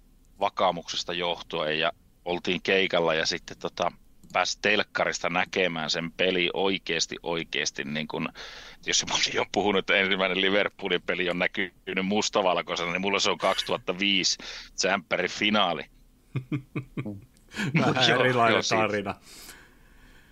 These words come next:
Speaker 1: Te on. Mut ihan on sen jälkeen viihtynyt kyllä tässä, tässä punaisessa.
Speaker 2: Joo. Tota, vähän samalla tavalla kuin meikäläistäkin kannattaminen alkanut. Mut tota,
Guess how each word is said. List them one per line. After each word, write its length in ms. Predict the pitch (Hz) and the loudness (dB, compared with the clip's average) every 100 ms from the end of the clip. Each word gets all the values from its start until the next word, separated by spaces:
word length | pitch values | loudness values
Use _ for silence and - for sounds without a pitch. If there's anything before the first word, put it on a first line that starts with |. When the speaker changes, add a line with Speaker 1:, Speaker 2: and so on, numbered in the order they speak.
| - - - - - | -20 -20 -20 -20 -2
Speaker 1:
Te 180 | 107 110 | 2 4
on. 140 | 143 - _ _ - _ _ _ _ _ _ | 4 0 _ _ -20 _ _ _ _ _ _
Mut 140 | 196 214 | -6 0
ihan 260 | 220 175 | 2 4
on 140 | 160 143 | 2 2
sen 180 | 156 | 2
jälkeen 380 | 135 113 - 110 | 4 2 2 0
viihtynyt 440 | 117 113 - - - - | 0 -4 -4 -8 -4 -2
kyllä 140 | 135 - | -2 0
tässä, 320 | 101 - - - | 0 0 -4 -6
tässä 280 | 98 - - | -4 -2 -4
punaisessa. 640 | - 90 78 78 - - - _ _ _ _ _ _ | -6 -4 -2 -2 0 0 -4 _ _ _ _ _ _
Speaker 2:
Joo. 400 | 135 127 110 85 - - - - - - - | -2 0 2 -2 -8 -20 -20 -20 -20 -20 -4
Tota, 420 | 131 147 143 139 - _ - | -2 0 -2 -2 -14 _ -6
vähän 160 | 156 | -4
samalla 280 | 143 160 139 | -2 -2 0
tavalla 260 | 131 127 123 | 0 -2 -2
kuin 160 | 127 - 131 | -6 -12 -4
meikäläistäkin 600 | 127 92 87 - 85 - | -4 -2 -6 -8 -14 -12
kannattaminen 560 | 82 78 - 80 78 78 | -10 -10 -10 -12 -12 -14
alkanut. 400 | 87 - - - _ - | -14 -14 -16 -20 _ -14
Mut 200 | 107 - | -12 -4
tota, 600 | 120 - 131 127 127 123 | -4 0 2 2 2 0